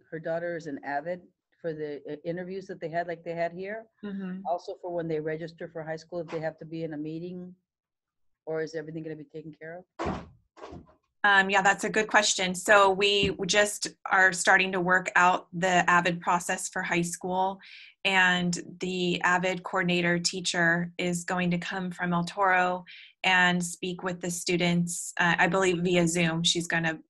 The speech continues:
Speaker 2: pop into the students', um, avid classes and speak to them about the process as far as, uh, reapplying for avid in high school. There should be an application link, I believe, that they will need to fill out,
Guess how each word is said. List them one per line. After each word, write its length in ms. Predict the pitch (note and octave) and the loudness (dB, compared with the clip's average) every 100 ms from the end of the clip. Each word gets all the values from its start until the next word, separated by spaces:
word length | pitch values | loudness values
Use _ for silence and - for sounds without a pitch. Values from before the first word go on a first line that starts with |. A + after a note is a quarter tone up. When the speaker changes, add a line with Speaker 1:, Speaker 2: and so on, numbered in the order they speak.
| F3 | -10
Speaker 2:
pop 240 | F3+ F3 | -4 -2
into 260 | E3+ E3+ F3 | -2 -2 -2
the 120 | E3+ | -4
students', 560 | F3 F3+ F3 E3 E3+ - | -2 -2 -2 -4 -6 -6
um, 440 | E3 D#3+ D#3+ E3 F3 - - | -4 -4 -6 -10 -10 -12 0
avid 320 | - E3+ E3+ E3+ | 4 4 4 -2
classes 760 | - D#3+ F3 E3 D#3+ - - _ _ - - _ - | 0 2 2 -4 -4 -6 -14 _ _ -20 -20 _ -6
and 400 | F3+ E3+ E3 E3 | -2 2 2 0
speak 300 | - - F3 | -6 -4 -4
to 100 | - E3+ | -4 0
them 340 | E3 E3 E3 E3+ | 2 2 0 -4
about 420 | E3 D#3+ D3+ - | 2 4 2 0
the 80 | F3 | -6
process 640 | F3 D#3 E3+ E3 E3 - | -2 -2 0 -2 -2 -8
as 160 | D#3+ - | -10 -2
far 220 | D#3+ D#3 | 0 2
as, 320 | D#3 D#3 - _ - | 0 -4 -12 _ -6
uh, 160 | D3+ D#3+ F3 - | -6 -6 -14 -6
reapplying 720 | F3 F3+ F3 E3+ D#3+ D#3+ E3 | 0 0 0 0 0 -2 -4
for 160 | D#3+ - | -2 0
avid 300 | D#3+ D#3+ D#3+ | 0 0 -2
in 160 | D3+ | -4
high 200 | D#3 D#3 | -4 -4
school. 520 | D#3 - D3 C#3 D3 F3 | -4 -6 -8 -6 -6 -2
There 120 | F3+ | 0
should 300 | F3 - F#3+ | 2 2 2
be 180 | F#3 F#3 | 2 2
an 60 | F3+ | 4
application 720 | F3 F3+ F#3 F3+ F3 F#3 F3+ | 2 0 -2 0 0 -2 -4
link, 200 | F3+ F3 | -4 -2
I 60 | F3 | -2
believe, 340 | F3 F3 E3+ | 0 2 2
that 160 | F3 F3 | 0 -2
they 120 | E3+ | -2
will 240 | E3 E3+ | 0 0
need 160 | E3+ E3 | 0 -2
to 60 | F3 | -4
fill 280 | F3 E3 E3 | -4 0 4
out, 240 | E3 | 4